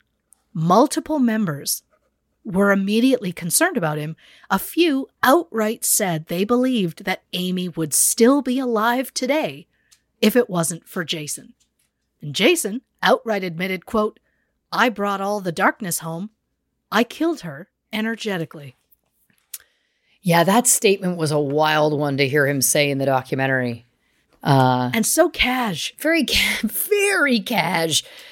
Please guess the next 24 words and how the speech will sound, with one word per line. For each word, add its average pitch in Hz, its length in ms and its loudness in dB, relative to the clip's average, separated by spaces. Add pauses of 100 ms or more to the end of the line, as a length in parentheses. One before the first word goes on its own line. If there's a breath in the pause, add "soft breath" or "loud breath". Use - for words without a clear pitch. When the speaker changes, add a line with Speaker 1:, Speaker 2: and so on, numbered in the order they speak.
(280 loud breath)
Speaker 2:
Very, 254 360 2
cl-, - 280 -2
yeah, 185 640 2 (360)
I 233 200 2
have 208 420 2 (800)
so - 380 2
many 180 220 4
things 147 460 0
to 151 140 -4
say 147 600 2 (300)
about, 143 580 0 (300)
well, 156 260 4
all 170 240 4
of 135 120 2
this, 143 260 2
but 151 160 2
it's 147 80 -2
Speaker 1:
Jason? 202 360 2
Speaker 2:
speci-, - 300 -20
w-, 170 300 -6
w-, 180 320 -2
Jason 196 380 2
specifically, 160 640 0
yes. 151 300 2